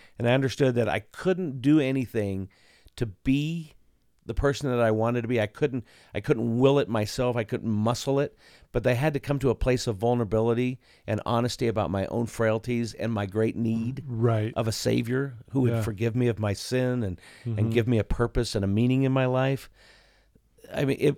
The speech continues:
Speaker 1: it, it's where my life really <clears throat> took a turn. Excuse me, this morning.
Speaker 2: You're good.
Speaker 1: <clears throat> It took a turn from being a religious person to having a relationship with God.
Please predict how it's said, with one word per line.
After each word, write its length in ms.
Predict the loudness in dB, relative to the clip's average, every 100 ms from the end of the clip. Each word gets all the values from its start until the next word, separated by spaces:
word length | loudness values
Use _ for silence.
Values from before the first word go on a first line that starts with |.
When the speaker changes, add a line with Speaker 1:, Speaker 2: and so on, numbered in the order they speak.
| 0
Speaker 1:
it, 220 | -2 0
it's 260 | 2 2 2
where 280 | 2 4 4
my 240 | 2 2
life 440 | 2 2 2 0 -6
really 380 | 0 2 2 0 _ _ 0
<clears throat> 280 | 4 4 2
took 160 | -2
a 60 | -2
turn. 460 | 0 0 2 0 -6 _ _ _
Excuse 200 | -8 -6
me, 120 | -6
this 180 | -8 -8
morning. 260 | -6 -4 -6 -12 -8
Speaker 2:
You're 320 | -2 2 4
good. 480 | 6 10 10 10 4
Speaker 1:
<clears throat> 40 | -6 -14 0
It 220 | 0 2
took 160 | 2
a 80 | 2
turn 280 | 2 0 0
from 200 | 0 0
being 180 | 2 2
a 60 | 2
religious 480 | 4 4 4 2
person 520 | 0 2 2 0 -4 -6 _ _ _
to 100 | -2
having 240 | 0 2 2
a 60 | 2
relationship 600 | 2 2 0 -4 -4 -4
with 120 | -4
God. 260 | -4 -6